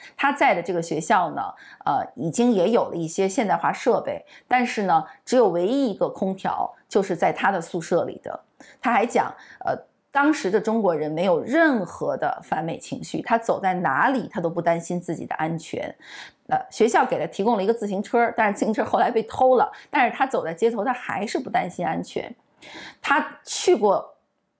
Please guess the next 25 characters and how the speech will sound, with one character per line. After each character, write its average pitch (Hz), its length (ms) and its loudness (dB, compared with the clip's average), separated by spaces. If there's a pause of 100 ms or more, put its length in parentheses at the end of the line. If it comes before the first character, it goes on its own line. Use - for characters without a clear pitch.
(140)
六 294 260 4
次 - 460 -4 (480)
澳 254 220 6
门， - 260 -8 (440)
在 269 160 2
那 294 180 4
边 185 260 2
呢， 156 240 -2
他 214 100 -4
说 208 180 2
在 214 140 2
澳 339 220 6
门 170 160 -2
的 156 80 -6
时 170 140 -6
候， 165 120 -2
他 175 120 -4
可 180 140 -2
以 170 40 0
看 180 220 -2
美 - 80 -8
国 165 160 -8
电 175 180 -2
影 143 100 -6
儿。 - 280 -8